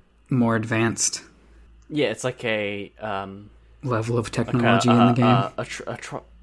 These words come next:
Speaker 2: what's it called? A, a trial of passage?
Speaker 1: Yeah. But that's,
Speaker 2: Uh,
Speaker 1: that's one of the
Speaker 2: yeah.
Speaker 1: reasons I actually don't like Terraria very much, even though I've played it a bit, is
Speaker 2: Right.
Speaker 1: I don't like how focused that game is on the boss fights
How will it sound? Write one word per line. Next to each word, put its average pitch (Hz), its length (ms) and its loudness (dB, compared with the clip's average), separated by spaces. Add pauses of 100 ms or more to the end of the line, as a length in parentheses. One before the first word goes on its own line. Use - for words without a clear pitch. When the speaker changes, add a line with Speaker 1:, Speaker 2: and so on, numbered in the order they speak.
Speaker 2:
what's - 200 -16
it 123 40 -14
called? 107 220 -6
A, - 20 0
a 104 420 -4 (720)
trial 135 260 0
of 147 120 -8
passage? - 520 -10 (120)
Speaker 1:
Yeah. 113 300 2 (1300)
But 139 80 0
that's, 165 180 6
Speaker 2:
Uh, 95 120 -2
Speaker 1:
that's 170 200 4
one 208 100 6
of 202 60 6
the 175 60 6
Speaker 2:
yeah. 170 40 6
Speaker 1:
reasons 151 240 6
I 113 100 2
actually 123 300 2
don't 110 320 -2
like 113 180 -6
Terraria 113 440 2
very 131 220 6
much, 151 300 2
even 120 180 -2
though 113 100 -2
I've 107 100 -8
played 117 200 0
it 127 140 2
a 131 60 -2
bit, 143 240 -2 (720)
is 120 320 4 (300)
Speaker 2:
Right. 98 320 -8 (240)
Speaker 1:
I 123 80 -6
don't 139 440 6 (540)
like 117 340 2
how 113 680 0 (220)
focused - 600 -2
that 117 160 -2
game 113 260 2
is 107 240 0
on 110 400 0
the 110 60 -6
boss 110 320 -2
fights - 640 0